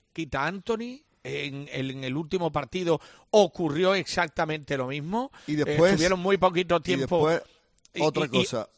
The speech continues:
Speaker 1: y
Speaker 2: otra
Speaker 1: ayer
Speaker 2: come-,
Speaker 1: igual, ¿no? Ayer están
Speaker 2: ayer
Speaker 1: veinte
Speaker 2: igual,
Speaker 1: minutos y los
Speaker 2: ayer
Speaker 1: vuelve a
Speaker 2: igual.
Speaker 1: quitar, ¿no?
Speaker 2: Y después
Speaker 1: Sí, sí.
Speaker 2: otra cosa, otra cosa que lo comentaba en el partido, ¿no?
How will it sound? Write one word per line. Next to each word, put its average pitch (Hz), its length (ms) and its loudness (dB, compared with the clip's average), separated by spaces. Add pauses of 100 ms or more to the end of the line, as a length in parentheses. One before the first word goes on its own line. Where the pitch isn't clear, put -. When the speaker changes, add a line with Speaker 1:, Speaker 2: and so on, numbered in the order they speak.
(140)
Speaker 1:
y 190 140 6
Speaker 2:
otra 165 140 6
Speaker 1:
ayer 170 140 4
Speaker 2:
come-, 202 60 2
Speaker 1:
igual, 214 360 4
¿no? 226 160 -2
Ayer 165 260 -2
están 208 240 -2
Speaker 2:
ayer 214 140 -2
Speaker 1:
veinte 143 140 0
Speaker 2:
igual, 135 120 0
Speaker 1:
minutos 123 240 0
y - 40 0
los - 80 2
Speaker 2:
ayer 123 100 0
Speaker 1:
vuelve - 180 2
a - 40 2
Speaker 2:
igual. 131 120 -6
Speaker 1:
quitar, 170 320 -2
¿no? 123 80 -6
Speaker 2:
Y 147 60 0
después 160 320 4
Speaker 1:
Sí, 170 60 8
sí. 165 60 6
Speaker 2:
otra 147 160 0
cosa, 156 400 2
otra 127 220 -2
cosa 131 220 -2
que 135 80 -4
lo 120 80 0
comentaba 107 480 -2
en 110 60 -2
el 107 100 -6
partido, 110 480 -4
¿no? 156 160 -4